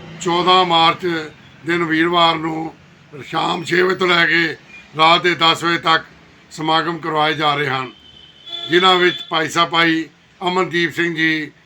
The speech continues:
ਮਾਤਾ ਕੋਲਾਂ ਜੀ ਭਲਾਈ ਕੇਂਦਰ ਸ਼੍ਰੀ ਅੰਮ੍ਰਿਤਸਰ ਸਾਹਿਬ ਜੀ, ਉਹ ਆ ਕੇ ਕੀਰਤਨ ਦੀ ਸੇਵਾ ਨਿਭਾਉਣਗੇ।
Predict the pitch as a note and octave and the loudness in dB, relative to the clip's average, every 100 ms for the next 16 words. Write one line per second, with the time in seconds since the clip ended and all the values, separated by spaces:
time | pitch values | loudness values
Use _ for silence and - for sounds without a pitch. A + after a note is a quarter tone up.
0 | _ - D3 D#3 F3 E3 E3 E3 E3+ E3 | _ -4 0 2 2 2 -2 0 0 0
1 | E3+ D3+ D3+ E3 D#3+ E3 D#3+ D3+ _ _ | -2 -2 0 -2 -2 -2 -2 -6 _ _
2 | - E3+ F3 E3 E3+ E3+ C#3+ D#3+ D#3+ C#3+ | -8 -4 -4 -4 0 0 0 2 2 0
3 | D#3 D#3 D3 _ - - F3+ F3+ E3+ E3+ | -6 -6 -10 _ -20 -10 2 4 4 0
4 | D#3+ E3 - F3 D#3 D#3 D3 C#3+ - - | -2 -4 -4 -6 -4 -4 -6 -8 -18 -20
5 | - - E3 E3 D#3+ C#3+ C#3 C3+ B2 A#2+ | -14 -4 0 2 0 -2 -2 -4 -6 -8